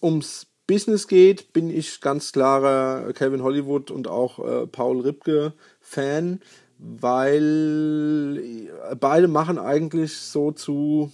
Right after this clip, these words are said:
naja, siebzig Prozent würde ich jetzt sagen, Paul Ripke vielleicht sogar noch ein bisschen mehr, das, was ich eigentlich gerne machen würde, ja. Also Paul Ripke eigentlich so, ja, so Promis fotografieren und so bekanntere Leute, Künstler, Musiker und so, das,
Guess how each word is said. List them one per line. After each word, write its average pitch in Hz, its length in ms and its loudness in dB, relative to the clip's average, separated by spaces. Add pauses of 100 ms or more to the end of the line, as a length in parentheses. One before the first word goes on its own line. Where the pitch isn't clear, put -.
(160)
naja, 131 400 -2
siebzig 147 320 -8
Prozent 139 380 -6
würde 135 160 -8
ich - 60 -12
jetzt 127 140 -8
sagen, 139 600 -4
Paul 131 160 -2
Ripke 170 200 -2
vielleicht 139 260 -4
sogar 139 160 -2
noch 139 80 -2
ein 131 60 -6
bisschen 123 280 -10
mehr, 127 260 -2 (380)
das, 143 180 -2
was 135 140 -2
ich - 180 -8
eigentlich 127 220 -8
gerne 120 160 -4
machen 117 300 -10
würde, 87 200 -16
ja. 104 320 -16 (540)
Also 107 160 -12
Paul 127 220 0
Ripke 151 220 0
eigentlich 131 300 -2
so, 127 260 0
ja, 123 220 2
so 127 80 -2
Promis 139 320 -6
fotografieren 135 680 -4
und 131 80 -6
so 135 100 -2
bekanntere 131 400 -6
Leute, 127 320 0
Künstler, 131 460 -4
Musiker 135 480 -4
und 123 100 -6
so, 131 80 0
das, - 460 -6